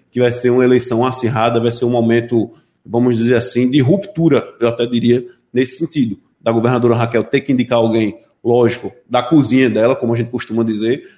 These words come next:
e da gente ter o desafio de ir pra rua com o prefeito João Campos, com a grande frente ampla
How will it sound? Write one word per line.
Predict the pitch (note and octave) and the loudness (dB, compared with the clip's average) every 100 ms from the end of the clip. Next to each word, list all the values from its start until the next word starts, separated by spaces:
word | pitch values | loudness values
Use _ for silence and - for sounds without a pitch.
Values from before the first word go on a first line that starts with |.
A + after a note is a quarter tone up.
| _ | _
e | C3 | -2
da | D3 D3 | 2 2
gente | D3 - | 0 -4
ter | C#3+ | -6
o | |
desafio | C#3+ D3 C#3+ - A#2+ C3+ | -2 -2 -2 -2 -2 0
de | B2 | -2
ir | B2+ | -2
pra | C3+ B2 | -2 0
rua | A#2+ A#2+ | 0 0
com | B2+ | -4
o | |
prefeito | A#2 A#2 A2+ B2 | -4 -2 -2 0
João | A2+ | -2
Campos, | A#2 A#2+ - | 0 -2 -2
com | C3 | -2
a | B2+ B2 | -2 0
grande | C#3 F3+ D#3+ D3 A#2+ - _ _ | 2 4 4 2 2 -4 _ _
frente | - C3+ C3 D3 D3 C3+ - - | -8 -2 0 0 -2 -8 -10 0
ampla | B2 C3+ B2+ A2+ F#2 | 2 2 2 -2 -4